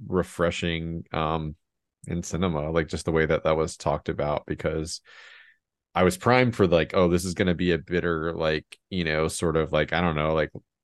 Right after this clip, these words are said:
liar, liar kind of thing," where, like, they're throwing jabs at each other and barbs and, like, everyone's real bitter and nasty. And I was glad that it wasn't that, because, like, not every relationship ends like that or marriage ends like that. Sometimes things do just kinda peter out,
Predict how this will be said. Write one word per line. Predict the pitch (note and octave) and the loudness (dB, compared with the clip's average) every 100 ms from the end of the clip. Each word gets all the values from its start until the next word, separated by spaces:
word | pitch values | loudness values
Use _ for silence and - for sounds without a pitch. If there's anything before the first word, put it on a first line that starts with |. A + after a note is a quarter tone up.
| - | -10
liar, | F2+ F2+ A2 A2+ | -2 2 4 4
liar | B2 B2 A2+ | 4 4 2
kind | F#2+ G#2 | 0 -2
of | F#2+ | -2
thing," | F#2 F2+ F2 | 0 0 0
where, | E2+ | -2
like, | E2 E2+ | -2 -2
they're | F2 E2 | -2 -4
throwing | - E2+ F#2+ G2 | 0 2 2 2
jabs | G#2 B2 A2+ G2 | 4 6 6 4
at | F#2 | 2
each | F2+ G2 | 2 2
other | F2+ E2+ E2 | 2 2 0
and | F#2 | 2
barbs | A#2 A#2 A2 F#2+ E2+ - | 4 6 6 4 0 -12
and, | E2 | -8
like, | D#2+ F2 | -6 -4
everyone's | E2+ F#2 F#2+ F#2 | -2 0 0 4
real | G#2 | 2
bitter | F#2+ A#2 A2 G#2+ G#2+ | 4 4 6 6 4
and | G2+ | 4
nasty. | G#2+ G#2+ - G2+ F#2 F#2 | 0 0 -2 -2 0 0
And | E2 E2+ - - - - | 0 -6 -12 -20 -14 2
I | G#2 | 4
was | A#2 | 4
glad | - - B2 | 0 -6 -2
that | B2 | 2
it | A#2 | 2
wasn't | A2 A#2 C3 G#2+ | 2 2 0 0
that, | F#2 A2+ C#3+ | 0 0 -4
because, | G2+ F#2 F#2+ G2 F#2+ | -6 -4 -2 -2 -6
like, | F#2+ A2 | -12 -10
not | E3 D#3+ | -8 -6
every | D#3 E3 D3 _ | -2 0 -2 _
relationship | C3+ E3+ D#3+ - D3+ - - | -2 0 0 2 0 0 -2
ends | F#2 A2+ D#3+ | 2 2 4
like | E3 E3+ | 4 4
that | F3 F3+ | 4 4
or | E3 | 4
marriage | F#2 G2 A#2+ A#2 | 4 4 2 0
ends | F#2 A#2+ | -4 2
like | B2+ C3 | 2 4
that. | C3+ C3 A#2+ | 2 2 -2
Sometimes | G#2+ G#2+ A2+ A2+ G#2+ | -8 -6 -4 -4 -6
things | G#2+ A2 G#2 | -6 -4 -4
do | G2 G#2 | 0 0
just | G2+ - | -2 -4
kinda | G#2+ F#2+ | -2 0
peter | G2 F#2+ E2 | 0 2 4
out, | E2+ A#2+ | 6 4